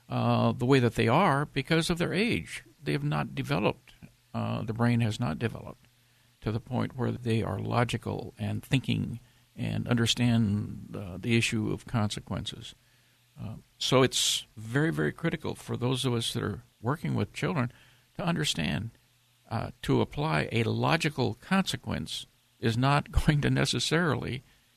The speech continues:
give us the outcome or the effect that we want. We have to think the way a child thinks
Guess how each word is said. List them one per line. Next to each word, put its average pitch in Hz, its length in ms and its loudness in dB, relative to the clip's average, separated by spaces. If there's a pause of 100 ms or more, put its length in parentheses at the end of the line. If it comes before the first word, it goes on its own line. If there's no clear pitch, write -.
(140)
give 139 180 6
us - 280 2
the 123 400 2 (240)
outcome 127 420 2
or 117 80 2
the 113 120 2
effect - 340 -2
that - 100 -2
we 151 100 4
want. 214 380 2 (1040)
We 147 220 6
have 156 260 2
to 151 100 -2
think 156 300 0
the 127 100 -2
way 120 200 2
a 107 60 2
child 139 480 0
thinks - 400 -8